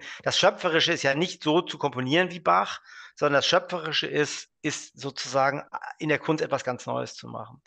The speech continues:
Und das kann die K I eben nicht. Und warum kann die das nicht? Weil die immer nur Muster, die sie schon erkannt, die, die sie modelliert hat, reproduzieren kann.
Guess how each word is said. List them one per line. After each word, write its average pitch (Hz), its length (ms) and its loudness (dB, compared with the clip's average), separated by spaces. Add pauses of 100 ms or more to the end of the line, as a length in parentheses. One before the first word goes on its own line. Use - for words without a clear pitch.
(340)
Und 135 100 -2
das 156 180 6
kann 147 180 2
die 135 80 -10
K 135 160 0
I 139 200 -10
eben 120 180 -6
nicht. 139 200 -2
Und 131 100 -4
warum 127 140 4
kann 143 200 2
die 156 40 -2
das 151 140 4
nicht? - 160 -6
Weil 139 100 4
die 127 100 -10
immer 151 140 2
nur 143 220 4
Muster, 151 460 2
die 135 160 -14
sie 135 120 -8
schon 135 280 2
erkannt, 143 440 0 (220)
die, 160 140 -6
die 139 100 -8
sie 135 100 -6
modelliert 135 580 2
hat, - 260 0
reproduzieren 113 600 -6
kann. 113 260 -14